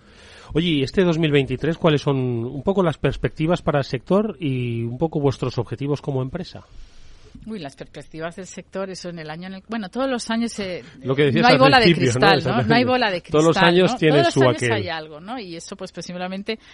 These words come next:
Speaker 2: hoy por hoy hasta nos acaba afectando a todos a nivel consumidor, porque ya nos estamos volviendo un poco insensibles, ¿no? A esos mensajes negativos, quizá,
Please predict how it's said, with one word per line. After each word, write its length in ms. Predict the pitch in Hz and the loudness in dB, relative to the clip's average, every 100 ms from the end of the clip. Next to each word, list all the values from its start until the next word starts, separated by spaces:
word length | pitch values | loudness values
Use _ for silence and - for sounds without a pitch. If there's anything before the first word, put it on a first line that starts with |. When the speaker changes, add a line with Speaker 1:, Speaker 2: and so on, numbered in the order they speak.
| - | -16
Speaker 2:
hoy 120 | - 196 | -10 -8
por 240 | 208 202 | -4 -4
hoy 160 | 208 208 | -2 -4
hasta 340 | 196 196 156 | -6 -6 -6
nos 200 | 180 - | -6 -10
acaba 300 | 170 175 196 | -6 -4 -4
afectando 500 | 196 208 - 185 190 | -4 -10 -6 -6 -4
a 60 | 180 | -6
todos 340 | 196 190 185 | -6 -8 -8
a 60 | 180 | -10
nivel 300 | 165 175 - | -8 -10 -10
consumidor, 680 | 190 - 185 180 175 196 - _ _ _ | -10 -8 -8 -6 -4 -6 -8 _ _ _
porque 760 | 175 170 - 165 160 151 139 170 | -12 -12 -8 -6 -6 -6 -10 -6
ya 320 | 180 190 202 _ _ - _ - - | -2 -2 -4 _ _ -20 _ -20 -12
nos 200 | 208 175 | -10 -10
estamos 340 | 185 - 202 202 | -10 -8 -8 -6
volviendo 260 | 202 208 | -8 -8
un 60 | 196 | -10
poco 200 | 190 214 | -10 -12
insensibles, 720 | 190 185 170 - 175 151 147 | -12 -12 -14 -12 -10 -10 -12
¿no? 140 | 170 | -12
A 120 | 180 | -10
esos 220 | 160 - 170 | -12 -14 -14
mensajes 560 | 175 165 165 - 165 | -12 -12 -12 -12 -12
negativos, 680 | 165 156 151 - 180 165 156 | -10 -10 -10 -10 -12 -12 -14
quizá, 440 | - 156 170 165 | -16 -14 -12 -12